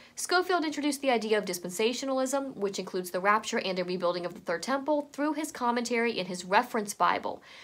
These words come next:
which was printed by Oxford University Press in London, which is owned by Brotherman. The origins of dispensationalism can be traced back to a channeler, a Jesuit priest, a theosophist, a washed-up lawyer, and a Z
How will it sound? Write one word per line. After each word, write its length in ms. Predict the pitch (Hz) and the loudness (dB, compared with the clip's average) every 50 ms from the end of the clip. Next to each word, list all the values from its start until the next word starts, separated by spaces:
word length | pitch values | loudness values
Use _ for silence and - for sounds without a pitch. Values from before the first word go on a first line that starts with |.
| - - - | -20 -8 -2
which 200 | 254 269 262 - | -2 -2 -2 -2
was 120 | 220 214 | -6 -6
printed 340 | - - 269 294 285 320 262 | -2 0 0 0 2 0 2
by 160 | 233 202 - - | 4 4 6 6
Oxford 460 | - 226 240 240 - - - 359 359 | 6 4 4 2 -4 -6 -4 -2 0
University 540 | 349 359 349 330 349 339 330 349 370 370 349 | 0 -2 -2 0 -2 -2 -2 -2 -4 -4 -4
Press 340 | 349 - 254 240 240 240 - | 2 4 4 4 4 2 -4
in 180 | - 262 285 | -4 -2 -2
London, 520 | 311 302 285 277 269 262 269 269 269 277 277 277 | 0 2 2 2 2 4 4 2 2 2 -4 -8
which 180 | - 190 196 190 | -10 -10 -8 -6
is 100 | 185 190 | -2 -2
owned 240 | 190 190 196 190 190 | -2 -2 -2 -2 0
by 140 | 196 196 | 2 2
Brotherman. 540 | 190 185 165 151 151 151 156 - - 180 185 - _ _ | 2 2 2 2 2 0 -2 -4 -6 -8 -12 -18 _ _
The 100 | - 262 | 2 4
origins 460 | 233 240 302 311 311 311 330 320 285 320 | 6 8 8 6 6 4 0 -2 -2 -2
of 80 | 254 | 0
dispensationalism 920 | 240 262 262 - 269 233 - 208 208 208 202 196 196 196 196 196 202 196 | 0 -2 -2 -2 -4 -2 0 0 0 0 -2 -4 -2 -2 -2 -4 -6 -6
can 140 | - 190 180 | -4 -6 -6
be 80 | 165 165 | -6 -8
traced 400 | - - 196 190 208 202 - - | -4 -2 -2 0 0 -2 -2 0
back 180 | 196 190 190 190 | -2 -2 -2 -2
to 120 | - 180 | -6 -6
a 40 | 170 | -6
channeler, 540 | 170 - - 262 262 269 277 285 285 294 285 - - _ _ - | -6 -4 -2 0 0 0 2 0 0 0 -2 -6 -14 _ _ -6
a 60 | 311 | -2
Jesuit 400 | 294 294 277 277 294 294 285 285 | 2 2 2 2 2 0 0 0
priest, 380 | - 233 214 214 214 - - - _ _ - | 0 -2 -2 -2 -2 -6 -8 -10 _ _ -10
a 60 | 247 | -8
theosophist, 720 | 240 285 269 226 202 208 202 - 202 - 208 208 208 - - - _ _ - - | -4 2 6 6 6 6 4 -2 -4 -4 -4 -4 -4 -6 -10 -12 _ _ -10 -4
a 40 | |
washed-up 380 | 170 160 170 170 - 170 160 165 | 0 0 0 0 0 -4 -2 2
lawyer, 380 | 220 240 247 254 247 254 254 - _ - - | 4 6 6 6 4 2 0 -4 _ -6 -4
and 140 | 185 196 196 | 0 0 2
a 80 | 185 | 0
Z 420 | 190 190 - 240 233 240 254 254 | 0 0 -2 -2 -2 -2 -4 -6